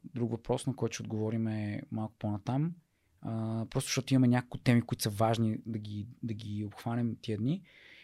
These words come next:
И всеки един от вас може да се чувства. Според мен глупови въпроси в джуджитсуто няма.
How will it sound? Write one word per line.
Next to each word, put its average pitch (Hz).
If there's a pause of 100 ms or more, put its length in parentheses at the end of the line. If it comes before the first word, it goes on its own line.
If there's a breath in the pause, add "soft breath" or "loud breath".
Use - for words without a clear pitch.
(180 soft breath)
И 151 (100)
всеки 165
един 151
от 135
вас 131
може 127
да -
се -
чувства. -
Според 147
мен 143
глупови 131
въпроси 123
в 113
джуджитсуто 113
няма. 131